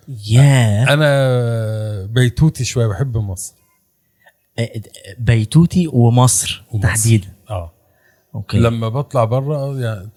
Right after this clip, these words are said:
Speaker 2: يعني ت-، أمريكا دي مثلا حوالي خمستاشر ولا عشرين مرة، و-، ولما كنا بنروح، كنا بنروح ما بين ولايات مختلفة.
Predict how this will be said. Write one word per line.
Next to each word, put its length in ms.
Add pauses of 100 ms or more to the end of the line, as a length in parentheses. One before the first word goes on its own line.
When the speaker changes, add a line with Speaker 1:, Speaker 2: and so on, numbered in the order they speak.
(120)
Speaker 2:
يعني 260
ت-، 320 (520)
أمريكا 400
دي 200
مثلا 500
حوالي 1080
خمستاشر 560
ولا 220
عشرين 340
مرة، 260
و-، 480 (300)
ولما 300
كنا 200
بنروح، 200
كنا 200
بنروح 300
ما 220
بين 200
ولايات 460
مختلفة. 580